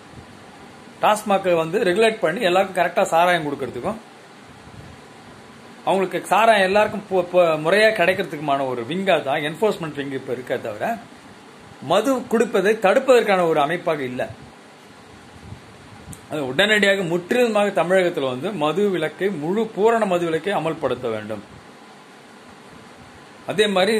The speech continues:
கள்ளச்சாராயம் சார்த்து த-, சா-, காய்ச்சறதையும் தடுக்க வேண்டும். பி சிதம்பரம் clean chit கொடுக்கிறார். அஹ், டாஸ்மாகை மூடிவிட்டால் தமிழகத்தில் வந்து கள்ளச்சாராயம் ஆறாய் பெருக்கெடுத்து ஓடும்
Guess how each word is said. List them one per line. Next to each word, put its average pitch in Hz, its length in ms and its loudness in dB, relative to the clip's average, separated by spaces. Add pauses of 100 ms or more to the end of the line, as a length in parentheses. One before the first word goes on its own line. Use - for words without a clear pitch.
கள்ளச்சாராயம் 190 640 2
சார்த்து 160 340 0
த-, 147 180 0
சா-, 147 440 4
காய்ச்சறதையும் 170 560 -2
தடுக்க 151 260 0
வேண்டும். 117 340 -6 (1120)
பி 220 180 -2
சிதம்பரம் 208 460 -2
clean 226 300 -2
chit 214 240 -6
கொடுக்கிறார். 151 400 0 (840)
அஹ், 139 520 2 (340)
டாஸ்மாகை 202 520 0
மூடிவிட்டால் 202 600 2
தமிழகத்தில் 185 560 2
வந்து 220 220 -8
கள்ளச்சாராயம் 190 840 2
ஆறாய் 196 400 4
பெருக்கெடுத்து 185 580 0
ஓடும் 147 320 2